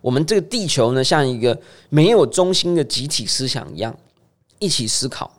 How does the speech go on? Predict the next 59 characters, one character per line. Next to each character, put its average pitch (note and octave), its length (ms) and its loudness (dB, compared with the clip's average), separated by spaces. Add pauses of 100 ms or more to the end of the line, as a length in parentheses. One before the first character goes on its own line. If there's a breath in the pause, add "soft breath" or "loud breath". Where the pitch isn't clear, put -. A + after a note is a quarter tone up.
(160)
OK， C3+ 300 -14
这 F3 120 -2
个 E3 60 4
叫 C#3 160 2
做 B2 200 0 (100)
终 C#3 240 0
极 F2+ 260 -6
化 G2 260 -2
的 C2 180 -8 (260 soft breath)
去 - 160 -8
中 - 160 -14
心。 - 160 -12 (680)
但 F#3 100 -4
大 G#3 120 0
家 - 40 2
有 B2+ 60 0
没 A2 60 -2
有 A#2+ 40 -2
发 A#2 220 -4
现， A#2 240 -4 (320 soft breath)
终 F#3 240 2
极 A2 180 -4
化 C3+ 200 -2
的 A2+ 80 -2
去 - 180 -6
中 A2 180 -4
心 G#2 240 -8 (280)
恐 F2 180 -10
不 G#2 60 -6
恐 - 200 -10
怖 - 160 -12
啊？ - 140 -20 (580)
其 - 160 -10
实 D#3 120 -6
也 A#2 100 -2
很 G#2+ 140 -8
恐 - 180 -12
怖 - 180 -12
啊。 - 180 -14 (320)
为 B2 100 -2
什 - 100 -8
么？ C#3+ 80 -14 (300 soft breath)
终 F3+ 260 4
极 A2+ 220 -2
化 C3 220 -2
的 A2 60 0
去 B2 220 -2
中 A2 180 0
心 G#2+ 140 -2
就 A#2 140 0
是 G#2 120 -4
一 F#2 60 -4
个 F2 100 -4
超 A2 600 -2
级 D2 220 -4
大 D2+ 260 -8
的 D2+ 60 -8
中 C#2+ 260 -8
心， - 160 -6